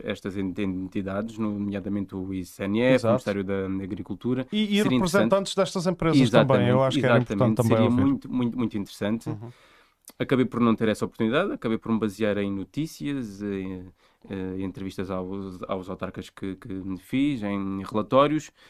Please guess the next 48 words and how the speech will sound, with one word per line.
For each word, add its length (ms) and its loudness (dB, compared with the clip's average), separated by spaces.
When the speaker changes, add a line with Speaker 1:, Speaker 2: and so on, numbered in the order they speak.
Speaker 1:
Ficou 540 6
o, 140 4
o 180 2
suficiente. 460 -6
Ficou 200 -4
perfeita? 360 -2
Não. 220 0
O 60 -6
estudo, 340 -4
o 40 -2
estudo, 680 -2
eh, 300 -6
mas 160 2
também 180 6
se 80 -4
tivesse 200 4
feito 240 0
essa 360 0
parte, 220 4
se 60 -10
calhar 200 2
tinha 140 0
um 40 6
estudo 300 -4
muito 240 2
mais 160 4
completo, 560 2
muito 160 0
mais 220 0
Speaker 2:
Uhum. 60 -2
Speaker 1:
elaborado. 1000 4
Tinha 200 6
o, 180 0
o 260 -2
estudo. 440 -2
Assim 180 -4
fiquei 220 -2
com 140 -2
uma, 240 0
uma, 560 -2
a, 100 4
pre-, 240 0
a 180 0
parte 280 2
inicial 340 2
ao, 100 2
ao 100 -2
estudo. 360 -4